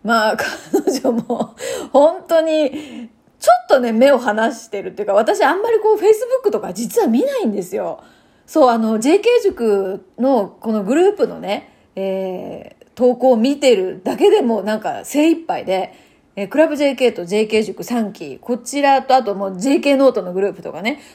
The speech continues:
ここはね、あの、頻繁に見てますけど、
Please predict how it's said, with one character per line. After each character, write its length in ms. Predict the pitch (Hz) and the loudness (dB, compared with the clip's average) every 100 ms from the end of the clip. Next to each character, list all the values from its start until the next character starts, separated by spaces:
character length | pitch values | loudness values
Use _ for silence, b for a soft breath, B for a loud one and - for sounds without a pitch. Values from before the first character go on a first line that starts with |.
| - | -2
こ 160 | 427 | 0
こ 80 | 427 | 4
は 260 | 508 480 453 | 4 2 -4
ね、 60 | 262 | -4
あ 40 | |
の、 460 | 214 208 190 190 185 | -2 -4 -6 -10 -6
頻 220 | 226 226 | -2 0
繁 220 | 226 202 | 0 0
に 60 | 202 | -2
見 120 | 220 | -2
て 80 | 202 | -4
ま 140 | - | -10
す 100 | - | -14
け 100 | 175 | -8
ど、 220 | 170 165 | -6 -6